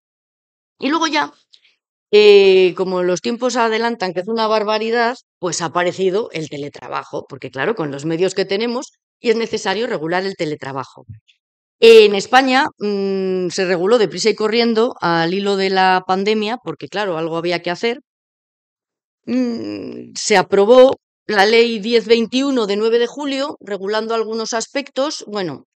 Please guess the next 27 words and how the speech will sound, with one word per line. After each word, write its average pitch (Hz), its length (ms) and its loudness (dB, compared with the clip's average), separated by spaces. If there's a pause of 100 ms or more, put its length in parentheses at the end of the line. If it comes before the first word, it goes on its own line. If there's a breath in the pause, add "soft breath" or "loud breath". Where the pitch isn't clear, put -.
mm, 180 800 -8
hay 233 220 0
mucho 214 400 -4
que 175 120 -6
limar 147 380 -6 (320)
en 185 160 -4
ese 180 220 -6
contexto 151 640 -8 (140)
también, 151 480 -6 (400 soft breath)
porque 190 640 0
hay 208 160 -2
mucho, 247 540 -2 (680)
lo, - 200 -14
lo 214 160 -2
que 214 80 0
decimos, 208 460 -2
que, 190 400 -6
que, 185 380 -4 (180)
que 254 100 -6
implicar 226 760 -4
con 190 180 -8
la 190 100 -4
relación 190 480 -4
de 185 100 -4
trabajo 165 1300 -4 (640 soft breath)
laboral 190 600 6
ordinaria. 156 760 0